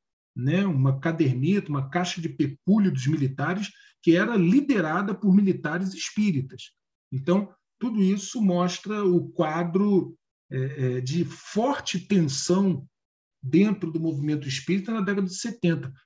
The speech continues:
o que, o que também sinaliza pra gente hoje, no século vinte e um, de que essa ideia de que, é,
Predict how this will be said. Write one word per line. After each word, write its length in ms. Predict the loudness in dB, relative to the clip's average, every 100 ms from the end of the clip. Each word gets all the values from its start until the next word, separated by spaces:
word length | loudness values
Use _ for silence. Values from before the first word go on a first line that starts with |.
| -8
o 120 | -6
que, 300 | 2 4 4 -2 _ _ _ _ _ _
o 100 | -4
que 120 | 0 0
também 480 | 4 4 4 2
sinaliza 580 | 0 -2 0 2 2 0
pra 160 | 0 0
gente 340 | 2 0 0
hoje, 300 | 4 4 4
no 80 | 0
século 420 | -2 -8 -6 -4
vinte 280 | -2 -4 0
e 60 | 2
um, 140 | 2
de 120 | 0
que 100 | -2
essa 240 | -2 -2 -4
ideia 460 | -2 0 2 2
de 140 | 0 -4
que, 340 | -4 -6 -6 _ _
é, 200 | -10 -10